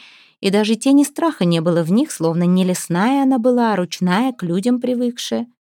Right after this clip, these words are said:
«Ишь ты, храбрая какая!» начал было конунг и осекся. Белка зацокала, подскочила ближе и, вцепившись в голенище сапога, как по стволу дерева, стала карабкаться вверх по ноге.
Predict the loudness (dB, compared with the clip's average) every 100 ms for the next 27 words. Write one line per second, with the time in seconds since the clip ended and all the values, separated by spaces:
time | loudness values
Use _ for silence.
0 | _ _ _ -8 -6 -6 0 0 0 -2
1 | -2 -6 -4 -2 -2 -6 _ _ -4 -2
2 | -2 -2 -2 -2 0 2 2 2 0 -2
3 | -2 -4 -6 -6 -6 -12 -14 _ _ _
4 | _ _ _ -10 -2 0 0 -2 -4 -2
5 | -2 -4 -6 -6 -6 -8 -8 -10 _ _
6 | _ -8 -6 -4 -4 0 0 0 2 2
7 | 2 -2 -6 -6 -8 -2 -4 -2 -6 -6
8 | -4 -2 0 0 -2 -4 -8 -8 -6 -6
9 | -4 -6 -4 -10 -8 -10 -10 -10 -6 -4
10 | -2 -4 0 2 2 0 -2 -6 -6 -4
11 | -4 -4 -4 -2 -4 -6 -10 -8 -6 -4
12 | -2 -4 -6 -8 -4 -2 -2 -4 -6